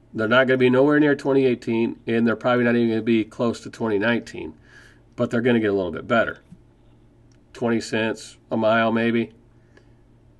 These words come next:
But if all the states don't open up by June or in June, then we will see a really good two, maybe three months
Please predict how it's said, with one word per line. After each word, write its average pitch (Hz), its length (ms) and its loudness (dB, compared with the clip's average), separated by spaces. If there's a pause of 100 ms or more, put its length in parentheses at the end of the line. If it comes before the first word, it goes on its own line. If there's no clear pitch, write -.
(1040)
But 131 420 4 (1500)
if 147 180 2
all 190 160 8
the 220 80 2
states 143 320 0
don't 131 100 0 (140)
open 120 220 0
up 117 200 0
by 104 140 -2
June 120 560 4 (180)
or 135 280 2
in 226 320 4
June, 107 420 0 (1900)
then 175 420 6
we 214 120 8
will 226 160 8
see 156 480 4
a 147 40 4
really 160 340 6
good 135 500 4 (2000)
two, 160 500 4 (640)
maybe 135 280 0
three 147 300 0
months - 480 0